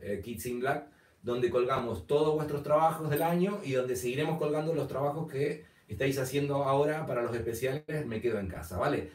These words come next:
Para los especiales Me Quedo en Casa, estamos por terminar el tercer capítulo. Hemos recibido muchas animaciones vuestras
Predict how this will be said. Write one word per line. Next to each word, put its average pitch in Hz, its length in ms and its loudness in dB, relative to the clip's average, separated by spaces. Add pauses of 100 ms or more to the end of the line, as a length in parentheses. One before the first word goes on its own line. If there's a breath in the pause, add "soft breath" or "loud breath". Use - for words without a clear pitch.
(220 loud breath)
Para 131 180 2
los 127 180 2
especiales 131 680 0
Me 110 140 -4
Quedo 127 200 0
en 131 60 -4
Casa, 160 420 0 (340 loud breath)
estamos 135 1000 0
por 127 280 2
terminar 127 460 0
el 117 260 0
tercer 113 340 -4
capítulo. 180 760 0 (400 loud breath)
Hemos 139 260 2
recibido 135 380 2
muchas 139 260 0
animaciones 127 680 0 (120)
vuestras 156 600 0